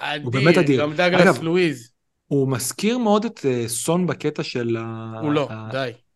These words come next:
Speaker 2: בקטע
Speaker 1: לא.
Speaker 2: שהם, אה, אסייתים.
Speaker 1: לא, ו-, וניצול מצבים, הוא מאוד קליני,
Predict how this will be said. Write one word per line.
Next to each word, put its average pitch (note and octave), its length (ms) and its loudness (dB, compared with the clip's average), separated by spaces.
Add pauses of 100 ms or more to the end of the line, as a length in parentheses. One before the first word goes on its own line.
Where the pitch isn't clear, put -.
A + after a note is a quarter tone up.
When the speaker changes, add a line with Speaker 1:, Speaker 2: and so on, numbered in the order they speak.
(160)
Speaker 2:
בקטע D3 200 -2
Speaker 1:
לא. F3+ 80 -2
Speaker 2:
שהם, D#3+ 240 -4
אה, D3 180 -2
אסייתים. B2+ 460 -10 (460)
Speaker 1:
לא, C3+ 680 0
ו-, D3 160 4 (140)
וניצול B2 580 0
מצבים, B2+ 760 -4 (300)
הוא G#2+ 100 -12
מאוד C#3 180 0
קליני, C3 340 -6